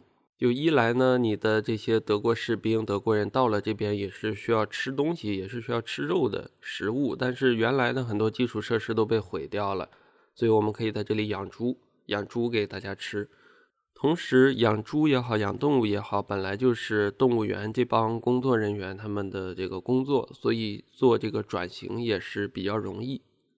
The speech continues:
很快呢，这个德国人就答应了他们的请求，然后在华沙动物园开了养猪场，开了这种毛皮的那种动物养殖场，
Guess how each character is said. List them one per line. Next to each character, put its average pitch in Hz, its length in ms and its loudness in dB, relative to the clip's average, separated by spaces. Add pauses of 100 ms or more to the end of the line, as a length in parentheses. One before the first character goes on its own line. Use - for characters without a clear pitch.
(260)
很 123 200 4
快 156 200 2
呢， 135 320 6
这 127 180 2
个 117 240 6
德 120 160 4
国 131 140 4
人 117 100 4
就 127 80 2
答 131 220 0
应 143 120 0
了 120 120 4
他 117 120 -6
们 117 120 0
的 113 100 0
请 98 260 -6
求， 98 380 -4
然 101 180 -6
后 110 300 2
在 98 640 -4 (240)
华 - 240 -2
沙 117 140 0
动 120 200 4
物 110 60 4
园 98 300 0
开 107 260 -2
了 104 240 0
养 98 240 -6
猪 120 180 0
场， 98 520 -6
开 98 260 -6
了 98 180 -4
这 101 140 -6
种 92 340 -8
毛 98 300 -6
皮 - 400 -8
的 120 160 2
那 110 180 0
种 90 300 -6
动 101 220 0
物 98 80 0
养 92 200 -8
殖 104 160 -6
场， 98 320 -4